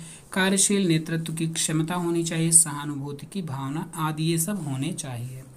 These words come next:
प्रधानाध्यापक के प्रबंधकीय उत्तरदायित्व क्या हैं? तो प्रबंधकीय उत्तरदायित्व क्या होंगे? अ, भवन का प्रबंध करना, आपूर्ति प्रबंधन, है ना, विद्यालय कार्यालय प्रबंधन, वित्त का प्रबंधन, जो पैसे वाला सब कुछ मामला होता है, समय सारणी,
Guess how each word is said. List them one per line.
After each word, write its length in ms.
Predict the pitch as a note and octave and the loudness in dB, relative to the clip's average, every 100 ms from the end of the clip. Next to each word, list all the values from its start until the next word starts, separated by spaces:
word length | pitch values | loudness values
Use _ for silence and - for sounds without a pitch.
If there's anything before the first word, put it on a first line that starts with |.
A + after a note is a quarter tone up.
| - - - - | -14 -14 -20 -2
प्रधानाध्यापक 800 | F#3+ F#3+ G#3+ A#3 G3+ G3 G#3 G#3 | 2 4 4 4 4 4 2 0
के 120 | A3 | 0
प्रबंधकीय 640 | G#3+ F3 D#3+ D#3+ D#3+ F#3+ | 0 2 4 4 4 0
उत्तरदायित्व 640 | F#3+ D#3+ E3 D3+ D3 C#3+ C#3+ | -2 -2 -4 -2 -2 -6 -8
क्या 180 | C3 C#3+ | -8 -6
हैं? 300 | C#3 C#3 C#3 - - - - - - | -6 -8 -14 -20 -20 -18 -18 -18 -12
तो 80 | - | -8
प्रबंधकीय 600 | B2+ D3 D3 D3+ D#3+ G#3 | -6 0 4 2 4 2
उत्तरदायित्व 680 | G3 - E3 D3+ D3+ D#3 D#3 | 2 2 0 2 0 -2 -4
क्या 200 | D#3+ D#3+ | -2 0
होंगे? 480 | C#3+ C3+ C3+ F3+ G#3+ - - - - | 0 0 0 0 -2 -6 -16 -18 -4
अ, 140 | D#3 D3+ | 0 2
भवन 360 | D3 D#3+ E3 | 4 6 6
का 140 | D#3+ D#3 | 4 2
प्रबंध 400 | D#3 C#3+ D3 C#3+ | 0 0 0 0
करना, 640 | D3 C#3+ C#3+ C#3 C#3 C#3 - | -2 -4 -2 -2 -2 -6 -4
आपूर्ति 600 | D3 C#3 C#3 C#3+ C#3 D3+ | -2 -2 -4 -4 -4 -4
प्रबंधन, 880 | D3 - C#3 C#3 C3+ C3+ C3+ C3+ C#3 | -4 -6 -2 2 4 4 2 2 0
है 100 | E3 | 0
ना, 140 | E3 | -2
विद्यालय 520 | C3+ C3 C3+ C3 C3+ | -2 -2 0 0 0
कार्यालय 560 | C#3 C3 C3 C3 C3+ D3 | -2 -2 -2 -2 -2 -2
प्रबंधन, 680 | C#3+ C3+ C3+ C3+ C3 C3+ C3+ - - - C3 | -2 -2 0 0 0 -2 -4 -8 -18 -14 -2
वित्त 280 | D3+ D#3+ | -2 0
का 220 | D#3+ D3 C#3 | -2 -2 -2
प्रबंधन, 640 | C#3 C3+ C#3 C3+ C3+ C3+ | -2 -2 2 2 2 2
जो 100 | C3+ | 0
पैसे 340 | C3 C3+ B2+ C3+ | -2 0 0 0
वाला 280 | C3 C3 | -2 -2
सब 260 | C3 C3+ - | -4 -4 -10
कुछ 280 | - C3 - | -10 -6 -2
मामला 320 | C3+ C3 C3+ | -2 0 -2
होता 340 | B2+ B2+ B2 | -2 -4 -4
है, 220 | B2+ B2+ B2+ | -4 -2 4
समय 360 | - D#3+ D#3 | 6 6 4
सारणी, 640 | D3 C#3+ C3+ C3+ C#3+ C#3+ | 4 2 -2 -2 -2 -4